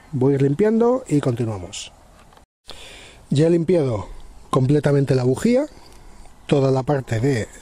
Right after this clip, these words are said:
eh, chispa de la misma, dejándola, eh, lo más brillante posible, quitando todos los restos de carbonilla que se puedan acumular y demás.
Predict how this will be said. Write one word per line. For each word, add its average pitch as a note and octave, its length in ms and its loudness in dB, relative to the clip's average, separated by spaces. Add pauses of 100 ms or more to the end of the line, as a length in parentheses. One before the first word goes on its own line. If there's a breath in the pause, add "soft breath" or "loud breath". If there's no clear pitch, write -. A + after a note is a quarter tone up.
eh, A2+ 460 0
chispa F#3+ 360 0
de C#3 120 -2
la B2 100 0
misma, G3 340 2 (720 loud breath)
dejándola, A#2+ 720 0 (180)
eh, A#2 240 0
lo A#2 100 2
más B2 140 0
brillante A2+ 380 -2
posible, F#3+ 480 0 (1800 loud breath)
quitando B2+ 380 0
todos B2+ 200 0
los A#2 160 0
restos B2+ 280 0
de B2 80 0
carbonilla B2 560 0
que A#2+ 80 0
se G#2+ 100 -6
puedan A2+ 240 -2
acumular B2 460 0
y B2 40 0
demás. C#3 380 0